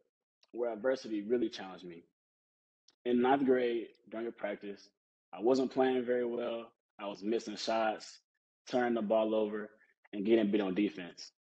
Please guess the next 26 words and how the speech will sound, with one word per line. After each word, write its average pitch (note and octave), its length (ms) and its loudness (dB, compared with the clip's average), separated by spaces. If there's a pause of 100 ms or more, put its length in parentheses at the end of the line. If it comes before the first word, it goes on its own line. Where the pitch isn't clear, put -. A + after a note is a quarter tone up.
(800)
And A2+ 120 2
then A2 80 6
all C#3+ 100 12
of D3 60 10
a C#3 40 6
sudden, C#3 460 0 (540)
my A2+ 120 -8
coach - 280 -6
looks A#2 160 -12
dead B2+ 240 -2
at A#2+ 160 0
me A2 140 -4
and G#2 100 -8
says, G#2 280 -6
"Noah, A2 440 6 (540)
why D3 200 10
are F3 80 6
you D#3+ 80 0
still D3+ 200 -6
playing C3+ 280 -12
basketball? G2 640 -10 (840)
We A2+ 80 -8
don't A#2+ 240 -4
need D3 220 8
you D3 100 6
here. C#3 340 4